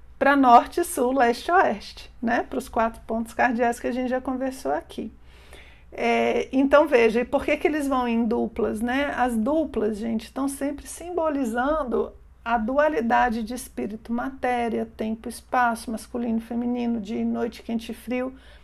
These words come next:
a dualidade da matéria, do mundo manifestado, né? Então, eles vão em pares pros quatro pontos cardeais, e o do centro, então, é esse que tá representado nesse yantra, que é o Arivata.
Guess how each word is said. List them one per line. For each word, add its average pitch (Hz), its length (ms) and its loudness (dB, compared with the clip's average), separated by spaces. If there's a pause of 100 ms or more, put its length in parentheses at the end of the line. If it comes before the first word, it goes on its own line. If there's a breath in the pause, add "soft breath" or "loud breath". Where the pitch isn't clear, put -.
(160 loud breath)
a 226 100 0
dualidade 254 800 4
da 240 260 2 (160)
matéria, 240 640 -4 (180)
do 240 140 -4
mundo 240 320 -2
manifestado, 254 760 -8 (200)
né? 262 160 -6
Então, 285 220 -8
eles 233 140 -6
vão 240 100 -4
em 262 120 -2
pares 262 580 -6 (500 soft breath)
pros 233 180 -8
quatro 240 380 2
pontos 233 260 -8
cardeais, 277 680 -4 (340 soft breath)
e 285 140 -2
o 339 60 0
do 370 140 4
centro, 302 480 -2
então, 262 380 0
é 311 340 0
esse 269 160 -4
que 285 100 -10
tá 277 140 -4
representado 240 800 -4
nesse 240 360 -6
yantra, 262 320 -6
que 269 140 -12
é 262 100 -2
o 269 140 -2
Arivata. 247 720 -2